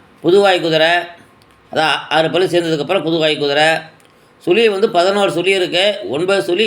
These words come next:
எல்லாமே ஸ்தானத்துல இருக்கு. ரெண்டு சுழி வந்து பின்னால கால்ல லத்தி மாணிக்கம்,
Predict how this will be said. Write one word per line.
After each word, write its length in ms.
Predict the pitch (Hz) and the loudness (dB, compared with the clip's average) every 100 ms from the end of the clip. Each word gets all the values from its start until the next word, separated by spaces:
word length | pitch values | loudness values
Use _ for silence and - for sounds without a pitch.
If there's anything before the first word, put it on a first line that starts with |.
| 190 | 0
எல்லாமே 220 | 175 190 | -2 -4
ஸ்தானத்துல 520 | - 170 180 156 165 165 | -2 0 0 -2 0 0
இருக்கு. 220 | 165 233 240 - - - 147 | 0 -2 -2 -12 -20 -8 -4
ரெண்டு 220 | 208 220 196 | 0 0 2
சுழி 180 | 220 214 | 2 0
வந்து 140 | 190 233 233 | 0 -4 -2
பின்னால 320 | 180 202 202 196 | 0 0 -2 0
கால்ல 240 | 180 180 214 214 - - _ _ - - | -2 0 -2 -2 -8 -20 _ _ -4 -4
லத்தி 220 | 165 220 | -2 -2
மாணிக்கம், 420 | 185 139 110 104 | 0 -2 -6 -10